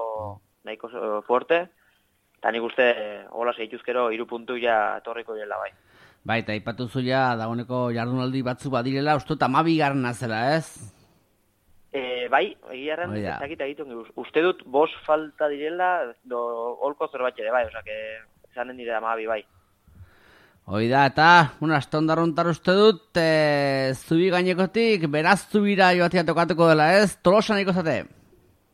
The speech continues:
Speaker 1: Bai, Tolosan, Tolosan kontra ari gara, mino ari, e, e, Zubietan arituko gara. E, uste
Speaker 2: Ah.
Speaker 1: dut, Tolosan, ez dakit, e, futbol zelaian egoera dela, uste dut, e, gaizki omen dagoela do, ta
Speaker 2: Ah.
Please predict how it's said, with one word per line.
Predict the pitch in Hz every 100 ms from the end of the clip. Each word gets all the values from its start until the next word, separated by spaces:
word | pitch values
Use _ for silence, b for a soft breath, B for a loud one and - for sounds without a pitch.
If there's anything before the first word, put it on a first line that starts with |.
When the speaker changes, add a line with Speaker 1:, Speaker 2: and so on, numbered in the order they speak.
| _
Speaker 1:
Bai, | 120 127 156 - -
Tolosan, | 135 143 160 156 151 147
Tolosan | - 147 185
kontra | 151 151 160 165
ari | 156
gara, | 156 156 196
mino | 170 127 120 120 120 120 120 120 117 _ -
ari, | 127 131
e, | 127 123
e, | 120 120 120 117 - -
Zubietan | 127 139 180 160
arituko | 139 139 131 120
gara. | 113 98 - -
E, | 113 117 117 113 117
uste | 117 101
Speaker 2:
Ah. | 117
Speaker 1:
dut, | 165 -
Tolosan, | - 123 135 143 143 139 139 139 131 - _ _ _ _ _ _
ez | -
dakit, | 135 139 147 _ - - _ _ _
e, | - 117 113 113 113
futbol | 139 143
zelaian | 143 131 139 135 131 131 131 127 127
egoera | 117 127 143 143
dela, | 143 143 147 - 160 -
uste | 123 131
dut, | 143 139 131 127 123 120 - _ _
e, | 131 113 113 113 110
gaizki | 113 - - 135
omen | 131 139
dagoela | 131 131 147 143
do, | 185
ta | 131 120 117
Speaker 2:
Ah. | 110